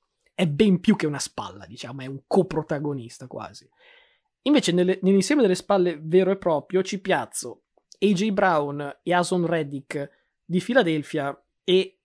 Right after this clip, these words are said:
Valdez Scantling per Kansas City. Di Reddick abbiamo già parlato prima, quindi non mi ripeto. A J Brown, quasi millecinquecento yard in stagione, undici touchdown, è un pericolo costante, è stato un pochino, diciamo, in sordina in questi playoff e anche a fine stagione,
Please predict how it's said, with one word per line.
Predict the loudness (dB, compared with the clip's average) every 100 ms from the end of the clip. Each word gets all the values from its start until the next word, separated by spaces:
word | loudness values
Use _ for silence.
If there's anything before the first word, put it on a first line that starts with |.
| -4
Valdez | 0 0 0
Scantling | 0 -2 -2 -4 -4
per | -6 -8
Kansas | -6 -8 -8 -8
City. | -6 -8 -8 -6
Di | -2
Reddick | -2 -2 -2
abbiamo | -2 -2 -4
già | -6
parlato | -6 -8 -8
prima, | -6 -4 -4
quindi | -6 -8 -8 -8
non | -4 -2
mi | -2
ripeto. | -4 -4 -6 -8 -18 _ _ _ _ _ -10
A |
J | -6 0 0
Brown, | 0 0 2 2 2 0 -4 _ _
quasi | -6 4 4 4 2
millecinquecento | 0 2 0 -2 -4 -4 -4 -4
yard | -2 -2 -2
in |
stagione, | -6 -6 -4 -2 -4 -2
undici | -2 -2 -2 -4
touchdown, | -4 -4 -4 -4 -4 -4 -6 -6 -10 _ _ _ _
è | -4
un | -4 -2
pericolo | -2 0 -2
costante, | -4 -6 -4 -4 -4 -4 -4
è |
stato | -4 -2 0
un | 0 -4 _ -2
pochino, | -2 -2 -4 -2 2 2
diciamo, | 0 0 2
in | 2
sordina | 0 0 0 0 0 0 0
in | 0
questi | -2 -2 -4
playoff | -2 0 0 0
e | -4
anche | -2 -4
a |
fine | -2 -2
stagione, | 0 -2 0 0 2 0 -2